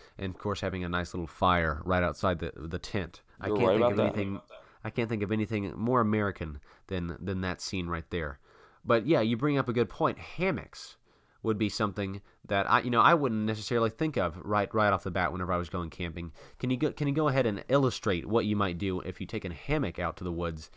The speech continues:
Speaker 1: and you choose to camp in that nature?
Speaker 2: I often, uh, will consider the terrain and the weather when choosing between a hammock or a tent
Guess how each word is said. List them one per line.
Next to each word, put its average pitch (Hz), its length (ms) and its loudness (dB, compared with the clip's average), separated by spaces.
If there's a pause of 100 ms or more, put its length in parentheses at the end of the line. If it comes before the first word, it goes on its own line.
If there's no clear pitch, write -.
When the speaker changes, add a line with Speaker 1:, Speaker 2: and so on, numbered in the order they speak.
(160)
Speaker 1:
and 95 120 -4
you 90 80 0
choose 87 240 -4
to 90 80 -8
camp 87 320 -4 (220)
in 85 160 -6
that 90 160 -2
nature? - 360 -12 (2250)
Speaker 2:
I 104 240 6
often, 87 600 4 (880)
uh, 78 360 2 (460)
will 92 200 2
consider 117 680 -2
the 90 160 -2
terrain 107 580 2 (360)
and 101 140 -2
the 95 80 2
weather 104 400 4 (1300)
when 95 200 -6
choosing 110 680 -4 (680)
between 92 320 -6
a 92 40 -4
hammock 98 340 -6
or 82 100 -2
a 78 40 -4
tent - 320 -6